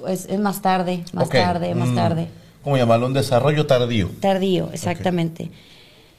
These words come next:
Speaker 1: Algunos de estos síntomas extraños son, pues, nula o muy escasa,
Speaker 2: No les
Speaker 1: este,
Speaker 2: digas así.
Speaker 1: no,
Speaker 2: Y
Speaker 1: eh,
Speaker 2: miedosa.
Speaker 1: no, no, nula o escasa comunicación verbal.
Speaker 2: Ok.
Speaker 1: Por lo regular, estos niños son personas que no hablan o hablan muy poco.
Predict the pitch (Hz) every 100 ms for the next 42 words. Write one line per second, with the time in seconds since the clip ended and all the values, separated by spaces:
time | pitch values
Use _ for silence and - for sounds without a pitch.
0 | _ _ - 233 247 262 254 269 294 285
1 | 277 277 269 277 269 269 247 240 240 233
2 | - - 220 220 226 240 - - _ _
3 | _ _ _ - 190 190 - - 202 254
4 | 294 285 294 370 - 208 208 214 214 220
5 | - 208 - 220 196 160 - 175 170 135
6 | 165 160 - - - - 220 220 175 -
7 | 139 147 117 87 85 - - - - 214
8 | 190 170 196 226 233 240 226 185 185 185
9 | 185 208 196 156 - - - - - _
10 | - 233 226 208 196 208 202 202 214 294
11 | - - 107 110 123 135 214 208 202 202
12 | 196 190 196 202 220 214 208 208 208 196
13 | 190 196 190 190 - 185 185 185 180 185
14 | 202 190 180 185 185 196 196 214 240 240
15 | 233 185 185